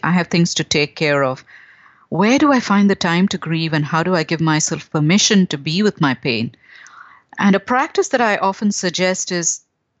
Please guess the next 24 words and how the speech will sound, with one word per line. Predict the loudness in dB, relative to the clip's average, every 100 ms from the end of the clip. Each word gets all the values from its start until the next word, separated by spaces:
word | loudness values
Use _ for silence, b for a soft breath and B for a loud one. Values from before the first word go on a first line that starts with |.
| _
create | -6 0 2 2
a | -2
grief | -4 -2 0 -2 -4 -2
altar. | 0 2 0 -2 -2 -2 -6 _ _ _ _ _ _ _ -20 -14
So | -8 -2 0 0 B B B
you | 2
may | 4 4
have | 2 2 2 0 -4 _
fifteen | -6 -6 -4 0 2
minutes | 4 2 0 -4 -6 _ _ -8
a |
day, | -4 -2 -2 -2
and | 0 0
that's | -2
all | -2 0 0
you | -2
have | -2 0 0 -2 -4
right | -6 -6 -4
now, | -2 -2 -4
because | -8 -6
maybe | -4 -2
you | -2
have | -2 -4 -6
kids, | -6 -6 -4 -8